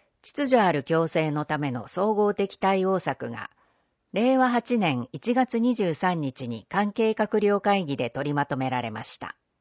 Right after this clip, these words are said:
日本の法やルールの中で、国民と外国人の双方が安全安心に生活し、共に繁栄する社会の実現を目指し、幅広い政策が盛り込まれています。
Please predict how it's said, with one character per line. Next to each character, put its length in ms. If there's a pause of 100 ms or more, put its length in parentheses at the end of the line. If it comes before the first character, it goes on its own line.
(960)
日 140
本 260
の 140
法 200
や 160
ル 100
ー 120
ル 140
の 100
中 280
で、 220 (320)
国 280
民 200
と 140
外 200
国 260
人 220
の 120
双 280
方 260
が 240 (260)
安 240
全 340
安 140
心 280
に 120
生 220
活 240
し、 300 (340)
共 220
に 180
繁 280
栄 180
す 140
る 100
社 160
会 220
の 140
実 280
現 200
を 120
目 80
指 160
し、 280 (340)
幅 260
広 300
い 20
政 260
策 260
が 120
盛 200
り 60
込 80
ま 140
れ 80
て 160
い 80
ま 160
す。 220